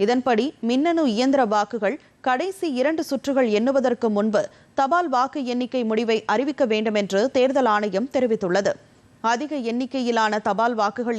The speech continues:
இருக்கும் சந்தர்ப்பங்களில் தாமதம் ஏற்படாமல் இருக்கவும்,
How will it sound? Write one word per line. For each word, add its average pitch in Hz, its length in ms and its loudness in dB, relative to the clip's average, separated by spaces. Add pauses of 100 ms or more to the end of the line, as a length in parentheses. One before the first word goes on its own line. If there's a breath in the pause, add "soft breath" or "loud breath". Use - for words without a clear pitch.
இருக்கும் 233 320 -4
சந்தர்ப்பங்களில் 208 680 -2 (300 loud breath)
தாமதம் 330 460 0
ஏற்படாமல் 262 500 0
இருக்கவும், 208 400 -4